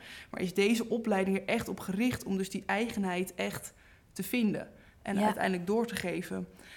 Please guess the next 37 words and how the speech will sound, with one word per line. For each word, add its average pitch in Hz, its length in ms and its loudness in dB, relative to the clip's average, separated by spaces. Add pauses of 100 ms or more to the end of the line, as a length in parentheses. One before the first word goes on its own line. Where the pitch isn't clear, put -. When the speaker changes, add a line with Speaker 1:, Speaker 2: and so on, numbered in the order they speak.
(260)
Speaker 1:
En 196 140 4
wat 208 140 10
daar 214 120 8
ook 226 140 6
een 233 200 6 (400)
interessant 208 520 4
stuk 262 320 2
aan 196 160 6
is, 202 400 0
eh, 190 120 -4 (160)
zeker 196 380 0
als 196 180 -4
we 202 60 -4
het 190 140 -4
natuurlijk 190 300 -4
hebben 180 200 -4
over 175 500 -2
transmissies, 196 880 -4 (440)
ehm, 180 500 -2
dat 196 140 2
die 202 120 -4
authenticiteit 214 1000 4
zich - 220 -2
vervolgens 208 540 -4
kan 190 240 0
uiten 233 540 6
in 208 100 4
heel 220 200 6
veel 240 140 -2
verschillende 208 420 2
vormen. 180 580 0 (480)
Dat 190 160 -4
kan 190 160 2
een 190 80 4
transmissie 196 480 0
zijn, 185 320 0
echt, 202 220 -2